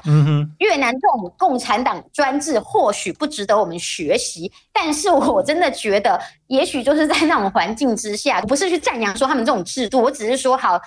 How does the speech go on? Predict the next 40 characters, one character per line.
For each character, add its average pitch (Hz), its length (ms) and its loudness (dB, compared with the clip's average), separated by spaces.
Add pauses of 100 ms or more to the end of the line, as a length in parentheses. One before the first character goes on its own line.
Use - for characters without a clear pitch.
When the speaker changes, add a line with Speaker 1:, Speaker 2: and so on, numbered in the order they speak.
(140)
Speaker 2:
在 320 140 0
越 359 220 4
南 196 120 -2
的 214 80 0
情 202 320 -4
况 202 260 -2
吼， 165 240 0
人 190 160 0
家 269 160 0
是 285 300 -2 (460)
之 339 160 -2
前 311 160 0
有 226 100 2
四 269 240 -2
十 208 160 -4
个 220 120 0
越 247 160 2
南 190 280 0
人， 185 200 2
他 262 80 0
们 240 120 0
就 254 80 4
Speaker 1:
嗯。 147 300 2
Speaker 2:
自 294 160 -2
己 170 240 -6
就 254 120 0
是 254 60 0 (160)
在 247 140 0
那 247 140 0
个 226 80 -4
赌 202 140 2
场 220 220 -2
里 226 80 2
面 208 220 0
工 208 240 -2
作， 214 180 2
然 180 120 2
后 240 120 2
就 247 120 0
是 254 220 0